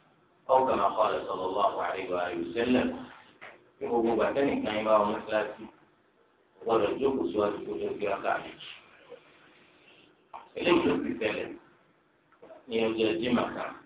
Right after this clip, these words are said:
Àti Ànábì sallallahu alaihi wa alihi wasallam ṣe kútúbà.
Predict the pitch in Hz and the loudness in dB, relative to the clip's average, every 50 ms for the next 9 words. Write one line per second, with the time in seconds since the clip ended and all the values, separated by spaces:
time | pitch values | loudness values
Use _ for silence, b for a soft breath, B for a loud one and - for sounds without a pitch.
0 | - - _ _ _ _ _ _ _ _ _ _ _ _ _ _ _ _ 104 - | -20 -20 _ _ _ _ _ _ _ _ _ _ _ _ _ _ _ _ -8 -4
1 | 135 135 139 135 127 - - - 104 101 101 101 - - - 101 98 98 98 95 | 0 2 2 2 2 0 0 -2 0 0 0 2 4 6 6 4 4 2 2 2
2 | 92 92 92 90 90 87 - - 127 123 120 - - - - - - - - - | 2 2 2 0 -2 -4 -4 -2 -2 0 0 0 0 -2 -4 -4 -4 -4 -4 -6
3 | - - 104 104 95 | -6 -6 -4 -2 -2